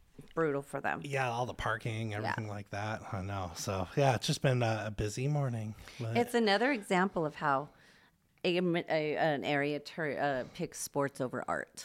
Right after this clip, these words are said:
Speaker 2: <laughs>
Speaker 1: It's just a
Speaker 2: True.
Speaker 1: blatant example of it.
Speaker 2: Yeah.
Speaker 1: Like,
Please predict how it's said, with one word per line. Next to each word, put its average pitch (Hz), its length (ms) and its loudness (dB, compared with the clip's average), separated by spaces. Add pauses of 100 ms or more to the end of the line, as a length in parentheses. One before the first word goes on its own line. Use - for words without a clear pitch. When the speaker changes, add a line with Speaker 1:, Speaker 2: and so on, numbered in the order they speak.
(160)
Speaker 2:
<laughs> 170 500 6
Speaker 1:
It's - 220 -4
just 190 240 0
a 165 60 4
Speaker 2:
True. 170 500 12
Speaker 1:
blatant 208 400 4
example 147 800 0
of 131 160 0
it. - 160 -6 (680)
Speaker 2:
Yeah. 175 200 12
Speaker 1:
Like, - 180 4